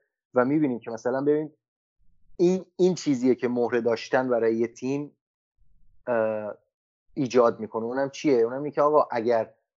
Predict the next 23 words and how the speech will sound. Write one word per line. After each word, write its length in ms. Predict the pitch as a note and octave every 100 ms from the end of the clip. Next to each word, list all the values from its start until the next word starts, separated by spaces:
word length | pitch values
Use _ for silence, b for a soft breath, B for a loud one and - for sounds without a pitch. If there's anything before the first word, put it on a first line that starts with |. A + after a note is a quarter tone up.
| _
آقای 420 | A#2 A2+ A#2 A#2 -
ایکس 380 | D3+ B2+ - -
که 280 | A#2 A2 G2+
بازیکن 460 | A2+ G#2 G#2+ A2+ A2+
مثلاً 260 | A2 A2+
محور 460 | A2+ A2 G2+ A#2 A2+
تیمت 420 | - A2+ G#2+ A#2 G#2+ G2+
عملکرد 500 | A#2 A2+ G#2+ A2+ A2
ضعیفی 480 | G#2+ A#2 A2+ A2 A#2
داشت، 480 | C3 D3 A#2 - _ _ _ _
شما 240 | - C#3+
آقای 300 | D#3 C#3 D3 D#3
ایگرگ 360 | B2 C#3 D#3
رو 100 | E3
داری 220 | D#3+ D#3
که 80 | D#3
ناگهان 480 | C#3 B2+ B2 C#3 D3+
بیاد 240 | D#3 D3
با 120 | B2 C3+
یه 80 |
عملکرد 640 | C3+ C3 A#2+ - C#3+ A#2+ A2
بهتر 360 | A2+ - A#2
از 280 | A#2+ A2 -